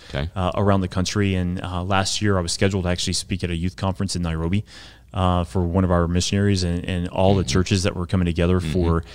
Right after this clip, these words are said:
Speaker 2: basically a camp there in, in Kenya. And, uh, so we do a lot of events. I speak at a lot of events like that. Uh, but then we also put on events. Like, we have a three-day missions experience,
Speaker 1: Mm-hmm.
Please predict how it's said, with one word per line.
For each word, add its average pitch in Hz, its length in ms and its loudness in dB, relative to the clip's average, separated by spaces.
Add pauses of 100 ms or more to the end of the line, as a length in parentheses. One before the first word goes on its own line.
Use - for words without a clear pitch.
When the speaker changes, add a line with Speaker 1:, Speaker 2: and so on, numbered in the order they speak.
(220)
Speaker 2:
basically 92 480 0
a 80 60 -2
camp 90 380 0
there 90 280 4
in, 90 380 -2
in 90 180 -4
Kenya. 101 400 2 (480)
And, 92 320 2
uh, 90 240 6
so 104 160 2
we 98 120 4
do 113 180 6
a - 20 6
lot 107 180 8
of 98 80 0
events. 95 300 2
I 92 40 -2
speak 98 200 -4
at 107 60 2
a 95 100 4
lot 92 80 4
of 90 60 -2
events 90 320 -2
like 87 180 -2
that. 92 340 2 (400)
Uh, 92 220 2
but 95 120 -2
then 117 120 4
we 117 60 6
also 120 240 4
put 101 180 4
on 117 160 4
events. 78 360 -4
Like, 85 240 -2
we 95 200 -4
have 92 120 2
a 82 240 -2 (140)
three-day 98 480 2
missions 92 380 0
experience, 87 640 -4
Speaker 1:
Mm-hmm. 73 220 -4